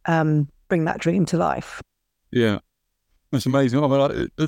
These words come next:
Speaker 2: the difference, you're saying that difference between my parents, I mean, like, I used to have a toy aeroplane growing up,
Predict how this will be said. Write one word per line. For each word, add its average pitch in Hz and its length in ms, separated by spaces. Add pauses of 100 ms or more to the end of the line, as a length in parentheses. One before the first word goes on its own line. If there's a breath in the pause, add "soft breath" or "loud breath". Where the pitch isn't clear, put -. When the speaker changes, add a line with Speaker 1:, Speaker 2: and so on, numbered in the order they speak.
Speaker 2:
the 147 80
difference, 131 520
you're 135 160
saying 135 340
that 131 180
difference 139 300
between 127 220
my 131 220
parents, 107 460
I 120 40
mean, 117 100
like, 117 180 (420 loud breath)
I 131 120
used 127 180
to 135 80
have 110 60
a 113 60
toy 127 340
aeroplane 101 480
growing 110 300
up, 92 260